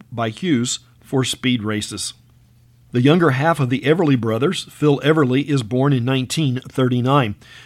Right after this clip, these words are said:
The family was from western Kentucky, but moved around a good bit.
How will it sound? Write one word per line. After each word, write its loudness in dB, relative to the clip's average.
The -8
family -2
was 0
from -2
western -2
Kentucky, -4
but -2
moved 2
around 0
a -6
good -4
bit. 0